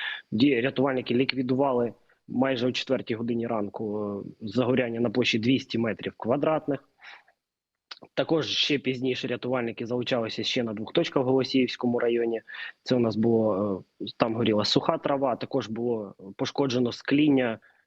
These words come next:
одного з будинків багатоповерхових житлових вибуховою хвилею. Також хочеться відзначити, що рятувальники залучалися до ліквідації наслідків ворожої атаки в Печерському районі міста. Там в багатоповерховому житловому будинку внаслідок влучання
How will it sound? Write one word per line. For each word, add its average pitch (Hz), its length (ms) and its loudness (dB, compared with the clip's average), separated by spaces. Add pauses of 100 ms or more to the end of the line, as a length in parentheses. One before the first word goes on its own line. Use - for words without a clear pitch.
(120)
одного 131 220 2
з 110 60 -4
будинків 127 540 2
багатоповерхових 123 880 0
житлових 117 600 -2 (1200)
вибуховою 123 540 2
хвилею. 98 480 -4
Також 123 240 -2
хочеться 127 340 2
відзначити, 120 440 0
що 113 220 0 (380)
рятувальники 135 720 0
залучалися 120 720 -2
до 113 100 -2
ліквідації 127 580 0
наслідків 117 400 -4
ворожої 117 300 0
атаки 104 260 -2
в - 40 -20
Печерському 120 680 0
районі 131 320 6
міста. 127 300 2
Там 123 240 0 (360)
в 110 560 0
багатоповерховому 120 1040 0
житловому 123 360 2
будинку 110 420 0
внаслідок 120 500 2
влучання 110 580 2